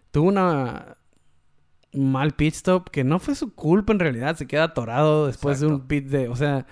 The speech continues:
Speaker 1: cuando estás atrás de los pit stops de Ferrari, ah, pues,
Speaker 2: <laughs> ¿Qué
Speaker 1: algo
Speaker 2: esperas?
Speaker 1: puede ir mal, ¿no?
Speaker 2: <laughs>
Speaker 1: No les ha ido muy bien a los Ferrari en los pit stops.
Speaker 2: Sí, sí,
Speaker 1: Y
Speaker 2: sí.
Speaker 1: es mala onda por Gasly, porque se despide de la Fórmula uno, tal vez,
Speaker 2: De
Speaker 1: para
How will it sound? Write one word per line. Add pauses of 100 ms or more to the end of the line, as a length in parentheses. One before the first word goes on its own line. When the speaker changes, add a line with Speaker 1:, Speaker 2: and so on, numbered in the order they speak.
(440)
Speaker 1:
cuando
estás
atrás
de
los
pit
stops
de
Ferrari,
ah, (160)
pues,
Speaker 2:
<laughs>
¿Qué
Speaker 1:
algo
Speaker 2:
esperas?
Speaker 1:
puede
ir
mal,
¿no?
Speaker 2:
<laughs> (500)
Speaker 1:
No
les
ha
ido
muy
bien
a
los
Ferrari
en
los
pit
stops.
Speaker 2:
Sí,
sí,
Speaker 1:
Y
Speaker 2:
sí.
Speaker 1:
es
mala
onda
por
Gasly,
porque (560)
se
despide
de
la
Fórmula
uno,
tal
vez,
Speaker 2:
De
Speaker 1:
para